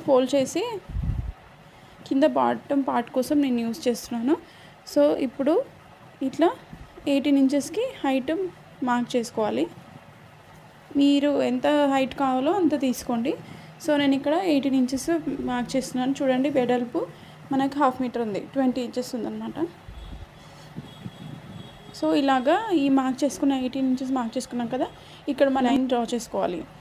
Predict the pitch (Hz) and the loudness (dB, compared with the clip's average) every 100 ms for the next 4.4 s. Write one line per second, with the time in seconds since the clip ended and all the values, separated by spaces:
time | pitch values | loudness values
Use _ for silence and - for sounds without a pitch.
0 | - - - - 269 254 330 - 294 262 | -20 -20 -10 -2 0 2 0 0 2 2
1 | 247 269 359 508 320 254 254 277 277 254 | 2 0 0 0 0 0 0 0 2 2
2 | 240 240 - - 208 196 - - - - | 2 -2 -4 -4 -4 -4 -8 -14 -20 -8
3 | 294 - 294 262 269 311 330 262 262 240 | -6 -2 0 2 4 4 2 0 0 -2
4 | 247 214 220 254 | -4 -4 -2 -2